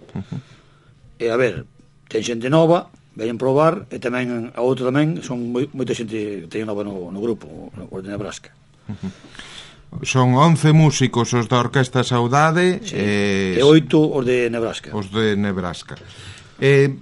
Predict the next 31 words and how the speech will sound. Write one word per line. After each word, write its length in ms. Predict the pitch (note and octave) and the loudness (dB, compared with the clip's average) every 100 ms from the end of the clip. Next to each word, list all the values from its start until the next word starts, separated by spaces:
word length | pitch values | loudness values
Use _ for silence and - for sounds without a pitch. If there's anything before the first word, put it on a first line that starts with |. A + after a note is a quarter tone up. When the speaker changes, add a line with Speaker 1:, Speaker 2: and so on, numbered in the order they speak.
| - | -4
Speaker 1:
esta 320 | - C#3 D3 C3+ | 0 2 2 4
festa 560 | D3+ - D3 C#3+ C#3 | 4 4 4 4 4
do 160 | B2+ D3+ | 4 6
Lisco 560 | D3+ F3+ - - F#3+ | 6 6 4 4 6
faise 400 | F3+ C3 C#3 D3 | 6 4 4 2
para 320 | D3 C#3 B2 A2 | 2 2 2 2
comezar 480 | A#2+ A2+ C3+ C3 | 0 0 2 2
a 80 | B2+ A#2 | 4 2
preparar 560 | B2 B2 C3 D3 C3+ A#2+ | 0 2 4 4 4 2
os 160 | A2 | 0
festexos 720 | - A2+ - D3 D3+ F3+ D#3 | -2 -4 0 2 4 2 4
e 80 | C3+ | 2
tamén 320 | - A2+ A#2 | 2 2 2
para 320 | A2+ A2 A#2 G#2+ - - - | 2 2 2 -2 -8 -18 -4
xuntar 880 | B2 A#2 G#2 B2+ B2+ B2 B2 B2 A#2+ | 0 2 4 6 6 4 4 4 2
fondos 480 | - D3 D3 D#3+ D#3+ | 2 4 6 4 2
para 480 | - A#2+ A2+ A2 G#2+ | 0 2 4 4 2
as 80 | F#2+ | 0
festas 560 | A#2+ A#2 - A2+ G2 | -2 -2 0 -2 0
dos 160 | A2 G2 | -2 0
Santos 640 | C#3 C#3 A#2+ A2+ G#2 - - - - | 4 4 4 2 -2 -2 -14 -20 -4
en 160 | G#2+ | 0
maio 560 | A2 C3+ D3 D#3 E3 F3 | 4 4 4 4 4 4
e 80 | D3 A#2 | 4 2
as 80 | |
festas 320 | - C3 C3 A#2 | 0 0 0 0
do 80 | |
Patrón 400 | A2 A2+ B2+ B2+ | 0 0 2 4
en 80 | B2 | 4
agosto. 560 | A2+ A2+ C#3 - - | 2 2 2 0 -2
Speaker 2:
Sí. 80 | F#2+ | -4